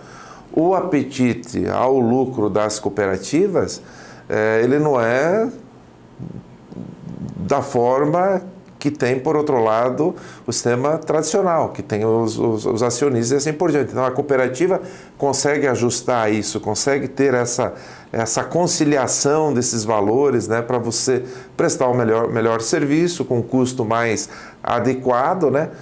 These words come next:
Por quê? Porque o lucro obtido na cooperativa no final do ano, ele acaba sendo dividido entre os associados. A gente tá fazendo as assembleias, acontece isso. Ah, deu tanto de lucro. O lucro é dividido entre os associados na proporção da movimentação.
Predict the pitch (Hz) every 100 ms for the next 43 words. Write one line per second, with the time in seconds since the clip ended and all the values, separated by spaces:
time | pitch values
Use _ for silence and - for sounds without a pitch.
0 | - - 151 147 113 - 185 185 165 170
1 | 160 147 - - 139 123 120 120 123 117
2 | 107 - 123 110 101 107 104 104 95 120
3 | 180 143 90 65 - - - - - 135
4 | 135 127 127 131 147 - 139 143 156 139
5 | 170 160 117 143 147 151 160 180 196 -
6 | - 180 175 165 110 104 117 123 120 120
7 | 123 123 123 151 131 143 175 196 196 202
8 | 196 196 - 190 143 - 123 123 139 135
9 | 151 165 160 185 185 156 - - - -
10 | - - - 185 190 156 156 175 185 196
11 | 196 170 147 147 147 147 147 147 147 139
12 | 135 131 139 160 170 175 165 160 170 165
13 | 165 165 160 165 165 156 147 123